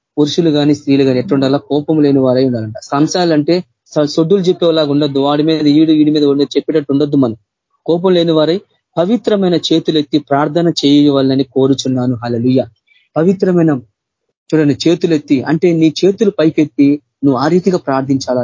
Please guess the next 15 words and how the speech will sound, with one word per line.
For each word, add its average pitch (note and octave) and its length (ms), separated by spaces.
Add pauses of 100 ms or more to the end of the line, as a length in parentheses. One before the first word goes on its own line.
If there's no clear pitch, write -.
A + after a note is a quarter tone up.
ఈ C3 60
లోకం C3 360
కొరకు, C3 280
ఈ - 20
దేశం B2+ 380
కొరకు, A#2 360 (380)
నీ C3+ 100
సంఘం D#3+ 360
కొరకు, D3+ 260
నీ D3 100
వ్యవస్థ C#3+ 360
కొరకు, C3+ 280
నీ B2 100
సేవ C3+ 280
కొరకు. B2+ 360